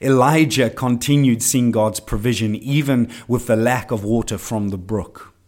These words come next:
And in the same way, through Christ, you and I will always have everything we need according to God's purposes.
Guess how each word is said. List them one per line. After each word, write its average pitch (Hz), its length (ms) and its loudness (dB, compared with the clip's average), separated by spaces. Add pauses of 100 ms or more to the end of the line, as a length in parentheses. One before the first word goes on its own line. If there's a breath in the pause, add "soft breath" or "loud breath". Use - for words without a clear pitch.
(220 loud breath)
And 123 120 -2
in 143 100 2
the 135 60 0
same 160 460 0
way, 120 380 -4 (180 loud breath)
through 147 340 -2
Christ, 120 720 -8 (220 soft breath)
you 123 380 -2
and 156 140 0
I 127 340 -6
will 113 200 -6
always 151 520 -4
have 113 340 -10
everything 135 680 -6
we 120 140 -2
need 104 560 -4
according 131 640 -6
to 135 120 -12
God's 104 460 -8
purposes. - 920 -8